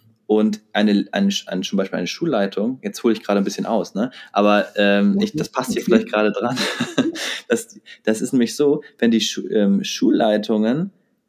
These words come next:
Speaker 1: ähm, die gucken in dieses System rein und sehen eben halt den Bewerber mit der Note. Und wenn sie eine bestimmte Bewerberin oder einen bestimmten Bewerber haben wollen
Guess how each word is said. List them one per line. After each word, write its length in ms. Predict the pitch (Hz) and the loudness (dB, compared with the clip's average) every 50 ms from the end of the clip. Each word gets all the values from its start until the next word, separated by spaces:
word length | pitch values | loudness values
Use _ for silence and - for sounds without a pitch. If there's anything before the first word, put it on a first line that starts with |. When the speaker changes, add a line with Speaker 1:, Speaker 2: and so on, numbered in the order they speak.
| _ _ - | _ _ 0
Speaker 1:
ähm, 560 | 107 107 107 110 110 107 107 110 110 113 - _ | 0 2 2 2 2 2 0 0 -2 -4 -6 _
die 100 | - 107 | -6 -4
gucken 240 | 104 - 135 123 127 | -2 0 0 0 0
in 80 | 127 117 | 0 0
dieses 220 | 104 104 104 - | -2 -4 -6 -6
System 400 | - - - - - 135 156 165 | -10 -14 -8 -2 0 0 0 0
rein 240 | 160 151 156 151 127 | 0 -2 -2 0 0
und 80 | 120 113 | 0 0
sehen 200 | 113 117 117 120 | 2 2 2 2
eben 220 | 123 127 120 113 | 0 0 0 0
halt 160 | 110 110 101 | 0 0 2
den 120 | 107 104 95 | 0 0 0
Bewerber 500 | 101 95 92 104 110 123 127 143 135 127 | 0 0 0 2 2 2 2 2 2 2
mit 200 | 117 110 107 107 | 2 2 2 2
der 100 | 104 98 | 2 2
Note. 460 | 95 95 98 101 98 - 76 - - _ _ _ _ _ _ _ _ _ _ _ - | 2 2 0 0 0 -2 -8 -8 -10 _ _ _ _ _ _ _ _ _ _ _ 0
Und 300 | 98 104 104 104 104 - - | 2 4 4 2 2 0 0
wenn 180 | 107 113 127 | 0 2 2
sie 120 | 131 131 90 | 4 4 4
eine 120 | 120 120 | 2 2
bestimmte 520 | 110 - - - 151 - - 117 131 120 | 2 0 -2 -2 -2 0 0 0 0 0
Bewerberin 580 | 104 107 104 113 117 127 123 120 107 113 131 156 | 0 2 2 4 4 4 2 2 0 0 0 0
oder 160 | 139 113 104 | 2 2 2
einen 80 | 104 101 | 2 2
bestimmten 380 | 101 101 - - 110 - 101 | 0 0 -2 -2 -2 0 0
Bewerber 500 | 101 101 98 95 101 98 101 98 92 92 | 0 0 0 0 0 0 2 0 0 -2
haben 380 | 95 95 101 120 127 143 117 95 | -2 -2 -2 0 0 -2 -2 0
wollen 480 | 92 92 95 98 110 131 170 233 220 | 0 0 2 2 2 2 2 0 0